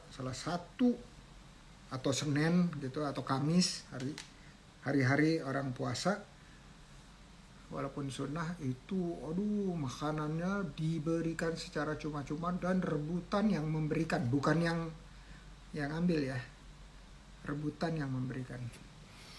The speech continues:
Oke, mudah-mudahan sedikit membantu, kalau enggak kita diskusi lagi, ya, Bunda. Thank you.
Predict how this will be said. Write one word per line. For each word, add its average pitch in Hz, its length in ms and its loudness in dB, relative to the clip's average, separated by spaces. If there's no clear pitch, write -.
Oke, 240 400 12
mudah-mudahan 180 640 10
sedikit 170 400 4
membantu, 165 320 6
kalau 160 160 6
enggak 180 240 2
kita 190 80 0
diskusi 139 320 -2
lagi, 143 320 -2
ya, 107 80 -4
Bunda. 113 480 -8
Thank 208 320 4
you. 180 320 6